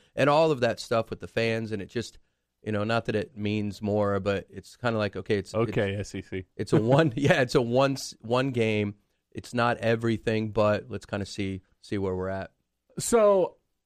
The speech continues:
Speaker 2: this is something that we don't really talk about in women's sports, but I feel like whenever anybody plays Nebraska volleyball, because they have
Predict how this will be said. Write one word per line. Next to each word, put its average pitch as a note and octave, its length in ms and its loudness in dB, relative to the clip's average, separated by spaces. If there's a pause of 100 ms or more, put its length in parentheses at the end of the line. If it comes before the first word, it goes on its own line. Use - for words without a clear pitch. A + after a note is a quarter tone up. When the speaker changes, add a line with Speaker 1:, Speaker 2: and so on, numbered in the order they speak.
(340)
Speaker 2:
this F#3 260 2
is G3 120 -2
something D#3 320 0
that C3 100 2
we B2 80 2
don't B2+ 200 0
really A#2 200 0
talk G#2+ 240 -2
about G2+ 200 -2
in G2 60 -6
women's G2 320 -4
sports, - 460 -6
but G#2 360 0
I G#2+ 100 0
feel C#3+ 220 0
like C3+ 220 0
whenever A2 640 0
anybody G#2+ 340 0
plays G2 300 -2
Nebraska G2 400 -4
volleyball, F#2+ 480 0
because G2 360 -6
they F#2+ 140 -4
have F2+ 140 -4